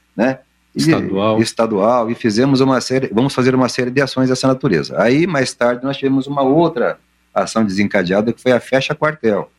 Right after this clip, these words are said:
Speaker 1: que essa dotou a, a, a cidade de muitas, muitas, eu diria que mais de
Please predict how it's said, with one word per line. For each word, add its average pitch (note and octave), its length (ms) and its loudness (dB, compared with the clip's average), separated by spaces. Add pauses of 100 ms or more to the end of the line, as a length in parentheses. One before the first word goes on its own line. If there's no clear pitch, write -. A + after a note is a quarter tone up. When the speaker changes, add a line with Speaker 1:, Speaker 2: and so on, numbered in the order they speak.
(580)
Speaker 1:
que G2 100 0
essa G#2+ 260 0
dotou A2+ 720 0
a, F2 140 0
a, D2+ 440 -2
a D2 40 -8
cidade F#2 580 -2
de G#3 140 -4
muitas, G2 760 4
muitas, G2+ 320 0
eu F#2+ 80 0
diria G#2+ 200 2
que G2+ 100 -6
mais A#2+ 180 2
de A#2+ 140 0